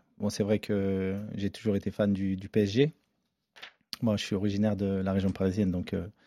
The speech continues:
euh, c'est un petit peu normal, mais, euh, c'est sûr qu'ils seront, euh,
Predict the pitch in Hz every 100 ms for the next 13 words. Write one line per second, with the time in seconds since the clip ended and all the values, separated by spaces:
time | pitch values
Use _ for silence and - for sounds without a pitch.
0 | _ _ _ _ _ _ _ 92 95 90
1 | 90 - 87 - - 95 95 110 127 123
2 | 104 101 98 98 98 101 104 107 101 -
3 | 110 101 - - 95 90